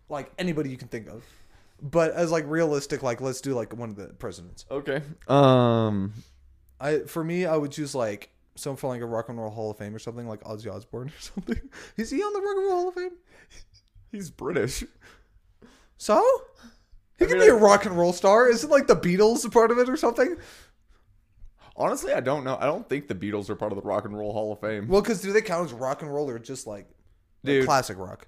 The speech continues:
Speaker 2: They're, like, there are so many people on there that do not deserve to be on there.
Speaker 1: Like who?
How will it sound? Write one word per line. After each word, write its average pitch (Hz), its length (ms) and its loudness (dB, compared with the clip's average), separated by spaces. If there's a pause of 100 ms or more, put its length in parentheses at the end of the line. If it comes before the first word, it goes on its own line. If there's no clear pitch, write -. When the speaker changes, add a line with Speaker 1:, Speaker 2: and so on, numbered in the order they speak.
(180)
Speaker 2:
They're, 143 320 -2
like, 123 260 0 (300)
there 147 140 -6
are 110 60 -8
so 98 200 -10
many 90 160 -10
people 87 280 -12
on 90 100 -10
there 90 140 -12
that 87 160 -12
do 90 100 -16
not 87 200 -14
deserve 87 340 -14
to - 80 -18
be 90 160 -12
on 90 160 -12
there. 90 180 -14 (520)
Speaker 1:
Like 113 260 -16
who? 98 220 -18